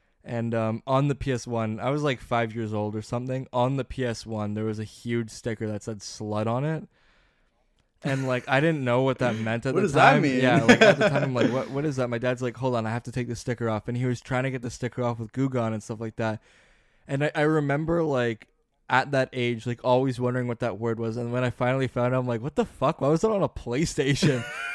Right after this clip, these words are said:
Speaker 1: Like, <laughs> who the fuck puts a slut sticker on a PlayStation? But who has a slut
Speaker 2: Right?
Speaker 1: sticker in general? Why,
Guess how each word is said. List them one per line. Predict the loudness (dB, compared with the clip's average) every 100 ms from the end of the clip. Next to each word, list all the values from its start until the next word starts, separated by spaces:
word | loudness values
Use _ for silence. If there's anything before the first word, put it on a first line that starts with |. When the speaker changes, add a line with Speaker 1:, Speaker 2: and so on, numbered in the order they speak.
| -8 0
Speaker 1:
Like, | 6 8
<laughs> | 8 6 4 4 2 0 -6 -4
who | 0
the | 0
fuck | 0 -2
puts | -2
a | -2
slut | -4 0 2 0
sticker | 2 0 2
on | -2
a | -4
PlayStation? | -4 -6 -4 -6 -6 -6 -8
But | -2 -2 -4 _ _ _ -4
who | 0 2
has | 2 2
a | 0
slut | -2 -2 2
Speaker 2:
Right? | 2 2
Speaker 1:
sticker | -2 0 0
in | -2 -2
general? | 0 0 0 2
Why, | 0